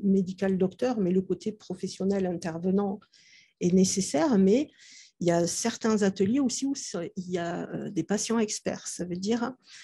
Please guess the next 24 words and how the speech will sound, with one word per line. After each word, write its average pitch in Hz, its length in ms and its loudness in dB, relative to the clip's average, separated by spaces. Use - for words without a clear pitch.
ils 180 200 -2
sont, 208 520 0
euh, 165 280 -4
sur 196 260 -2
l'animation 202 760 4
positionnés 208 640 0
au 240 100 2
même 214 320 4
niveau 208 600 2
que - 100 -8
les 170 140 -2
professionnels. 214 800 -4
Ils 247 100 -4
sont - 260 -8
formés 196 380 2
en 190 120 4
éducation 175 540 -2
thérapeutique. 190 600 -8
Et 208 260 4
ont 220 140 2
cette 208 300 -4
double 220 360 2
casquette, 214 480 -4
hein, 185 140 -6